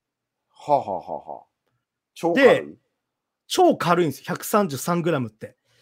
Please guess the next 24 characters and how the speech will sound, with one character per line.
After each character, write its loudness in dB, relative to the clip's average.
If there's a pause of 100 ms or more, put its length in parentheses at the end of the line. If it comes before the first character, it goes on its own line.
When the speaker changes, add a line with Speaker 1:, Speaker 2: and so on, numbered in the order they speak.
(120)
Speaker 1:
ほ -16
う -12
ほ -12
う。 -14
Speaker 2:
で、 -2
ち -4
な 4
み 0
に、 0
え -2
っ -12
と、 2 (320)
今 2
回 4
の 0
一 -4
番 2
で 0
か 4
い 2
プ -2
ロ 4
マ -2
ッ -8